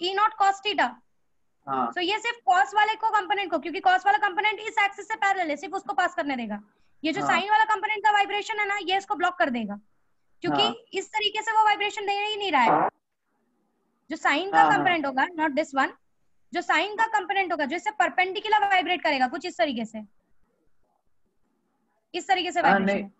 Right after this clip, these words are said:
Speaker 2: ये
Speaker 1: और ये
Speaker 2: समझा
Speaker 1: मेरा
Speaker 2: मैं।
Speaker 1: डॉट तो बहुत पतला है, इसमें
Speaker 2: हाँ।
Speaker 1: तो इतना बड़ा वाइब्रेशन पास हो नहीं सकता,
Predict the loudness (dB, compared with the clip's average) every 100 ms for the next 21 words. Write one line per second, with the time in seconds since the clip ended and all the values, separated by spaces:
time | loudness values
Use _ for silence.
0 | _ _ _ _ -2 4 6 6 6 6
1 | 6 6 6 4 4 2 2 2 0 2
2 | 2 2 0 -10 _ _ -8 -4 2 2
3 | 2 -2 0 4 4 4 2 0 -4 0
4 | 0 2 0 0 -2 0 0